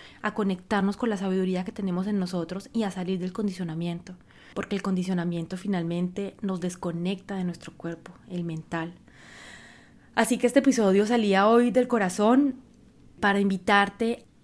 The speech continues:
a leer libros que de pronto te ayuden a, a empezar a tomar conciencia, a ver, a, no sé, a conectar con un psicólogo, con un coach holístico, eh, a empezar a meditar,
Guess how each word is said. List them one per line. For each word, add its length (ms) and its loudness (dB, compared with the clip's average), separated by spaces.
a 100 0
leer 640 4
libros 720 2
que 480 -6
de 80 -4
pronto 420 -6
te 120 -4
ayuden 380 -2
a, 220 -2
a 80 -6
empezar 320 -4
a 60 -6
tomar 400 -2
conciencia, 920 0
a 720 -2
ver, 560 -2
a, 280 -4
no 120 0
sé, 140 -4
a 80 -4
conectar 420 -2
con 140 0
un 80 0
psicólogo, 680 0
con 160 0
un 100 0
coach 600 -2
holístico, 880 -2
eh, 400 -2
a 80 -4
empezar 300 -4
a 60 2
meditar, 760 4